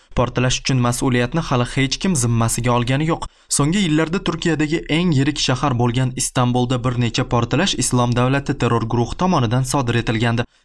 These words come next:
Bu orada O'zbekistonning Istanbuldagi bosh konsulxonasi hozirga qadar Istiqlol ko'chasida sodir bo'lgan portlashda jabrlanganlar orasida o'zbekistonliklar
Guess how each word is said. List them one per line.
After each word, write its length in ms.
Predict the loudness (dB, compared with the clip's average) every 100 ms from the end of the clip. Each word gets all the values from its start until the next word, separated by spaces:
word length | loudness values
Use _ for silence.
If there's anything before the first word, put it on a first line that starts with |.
| 0
Bu 100 | 2 2
orada 200 | 0 0 0
O'zbekistonning 640 | 0 -4 -2 0 0 0 -2
Istanbuldagi 560 | -2 0 2 0 0 0
bosh 160 | 0 0 0
konsulxonasi 720 | 0 0 0 0 0 0 -2 -2
hozirga 380 | 0 0 -2 -2 0
qadar 200 | 0 -2 -4
Istiqlol 400 | -4 -2 0 0 -2
ko'chasida 400 | -2 -2 -2 -2
sodir 220 | -2 0 0
bo'lgan 260 | 0 0 0 0
portlashda 460 | 0 0 -2 -2 -2
jabrlanganlar 720 | 0 0 0 0 0 0 0 0
orasida 400 | 0 0 0 0
o'zbekistonliklar 840 | 0 0 -2 0 0 0 0 0